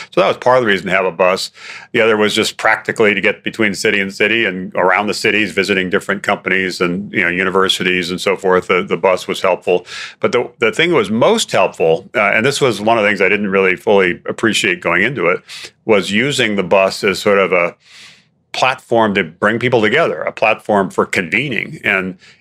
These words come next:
in the cities we visited, now it's, it's dozens and dozens of cities,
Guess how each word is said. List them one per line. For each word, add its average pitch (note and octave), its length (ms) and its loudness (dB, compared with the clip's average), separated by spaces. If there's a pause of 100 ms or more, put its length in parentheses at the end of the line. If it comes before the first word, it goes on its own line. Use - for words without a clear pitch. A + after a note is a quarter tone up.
in G2 180 0
the F#2 80 0
cities A2+ 400 -2
we G2 120 -2
visited, F#2 520 0
now F#2 180 2
it's, - 200 -6
it's F#2 280 -6
dozens G2+ 380 -2
and F2+ 100 -4
dozens G#2 320 0
of F2 80 -2
cities, F2 440 -2